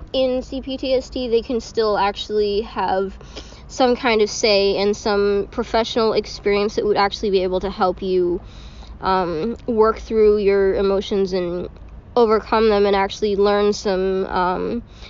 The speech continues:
healthy regulatory, um, responses and, um, like, methods of how to actually rein yourself back in. Um,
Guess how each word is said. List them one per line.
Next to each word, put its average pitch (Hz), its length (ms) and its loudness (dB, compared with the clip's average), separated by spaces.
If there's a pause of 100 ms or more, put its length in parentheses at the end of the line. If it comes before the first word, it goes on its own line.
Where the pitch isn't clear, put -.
(200)
healthy 214 880 0
regulatory, 208 1300 2
um, 180 680 -4 (300)
responses 208 960 2
and, 185 840 -2
um, 180 600 -2 (500)
like, 220 160 0
methods 208 340 0
of 190 100 -4
how 208 160 4
to 196 80 2
actually 196 340 2
rein 220 300 2
yourself 208 380 0
back 196 280 2
in. 196 420 -4 (1300)
Um, 196 640 -2